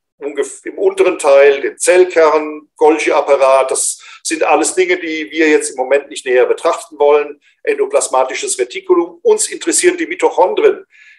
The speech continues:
die, wie, ja, wie soll ich es ausstellen, äh, aus-, ähm, sagen, als ovale Strukturen hier im Zytoplasma eingebettet sind. Und diese Mitochondrien, rechts schematisch dargestellt,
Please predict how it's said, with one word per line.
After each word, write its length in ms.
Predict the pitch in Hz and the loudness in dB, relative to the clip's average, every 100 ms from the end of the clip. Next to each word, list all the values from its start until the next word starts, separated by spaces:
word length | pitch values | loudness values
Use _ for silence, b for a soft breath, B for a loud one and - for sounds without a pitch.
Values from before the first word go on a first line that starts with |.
| b | b
die, 320 | 170 175 - | -12 -10 -12
wie, 480 | 165 160 160 151 - _ | -12 -8 -6 -8 -12 _
ja, 280 | 151 151 147 | -2 0 0
wie 60 | |
soll 160 | 127 139 | 0 0
ich 80 | - | 0
es 120 | - | -4
ausstellen, 500 | 135 180 - 147 147 | -2 -2 2 2 2
äh, 20 | |
aus-, 680 | 151 - 147 151 156 180 - | -2 -2 -2 0 0 2 0
ähm, 480 | 160 151 139 131 127 | 0 2 0 0 -8
sagen, 520 | - 139 139 165 147 143 | -2 0 2 2 0 0
als 360 | 143 - - | -2 -2 -2
ovale 460 | 165 147 139 160 180 | -2 0 2 4 2
Strukturen 800 | - 156 151 - - - 151 - - b b | 2 -4 -4 -12 -6 0 0 -2 -12 b b
hier 160 | - 185 | -6 -4
im 120 | - | -2
Zytoplasma 760 | - 185 175 - 151 - 151 160 | -4 0 0 2 0 0 -2 -2
eingebettet 680 | - 139 135 127 - - | -2 -2 -2 0 -2 -4
sind. 400 | - - - - _ _ _ _ B B B | -12 -12 -14 -20 _ _ _ _ B B B
Und 160 | 156 | -8
diese 160 | 165 156 | -2 0
Mitochondrien, 920 | 156 147 - 180 226 226 233 233 - - - | 0 0 2 0 2 4 4 2 -12 -12 -2
rechts 320 | 147 - - | 0 0 -4
schematisch 560 | - 131 127 131 127 - | -2 0 2 0 -2 0
dargestellt, 840 | 143 160 190 190 190 180 180 - | 2 4 2 0 2 4 4 0